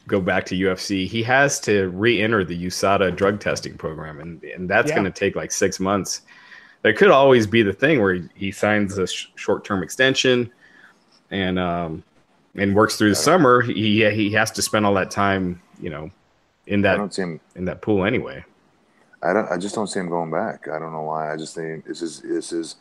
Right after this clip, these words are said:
Speaker 3: easier money for him, hi-, his age, what he wants out of life. I, I, I, I, I don't know.
Speaker 1: Yeah.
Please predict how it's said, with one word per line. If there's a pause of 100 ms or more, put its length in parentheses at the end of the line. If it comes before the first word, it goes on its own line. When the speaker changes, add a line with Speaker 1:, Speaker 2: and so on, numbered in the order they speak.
(720)
Speaker 3:
easier
money
for
him,
hi-,
his
age,
what
he
wants
out
of
life.
I,
I,
I, (340)
I,
I
don't
know. (920)
Speaker 1:
Yeah.